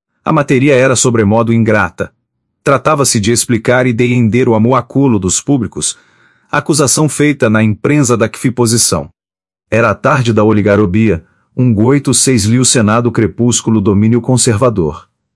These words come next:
As eleições de mil oitocentos e sessenta na capital tal, deram o primeiro golpe na situação, se também deram o último, não sei.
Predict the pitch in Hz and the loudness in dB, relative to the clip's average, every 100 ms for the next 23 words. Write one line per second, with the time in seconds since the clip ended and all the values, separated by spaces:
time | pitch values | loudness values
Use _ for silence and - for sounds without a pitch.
0 | _ _ _ _ _ 123 123 135 131 160 | _ _ _ _ _ -2 0 0 0 0
1 | 156 120 110 120 110 87 98 143 139 - | 0 0 0 2 0 -2 -6 -2 -2 0
2 | 147 151 151 123 131 127 - 147 160 120 | 0 -2 -2 -4 -4 -4 -2 0 -2 -2
3 | 92 95 - 95 92 - 73 - _ _ | -2 -4 -4 -2 -2 -6 -10 -14 _ _
4 | - 104 107 107 90 107 117 120 90 107 | -4 0 2 0 0 0 2 0 2 0
5 | 113 117 107 107 127 120 - 127 151 - | 2 0 -2 -2 -2 0 0 -2 -2 -8
6 | _ _ _ - 139 120 113 127 117 113 | _ _ _ -8 -4 0 0 2 0 -2
7 | 107 104 95 - _ 135 123 - 110 107 | 0 0 -2 -6 _ -2 0 0 0 -2
8 | 104 | -4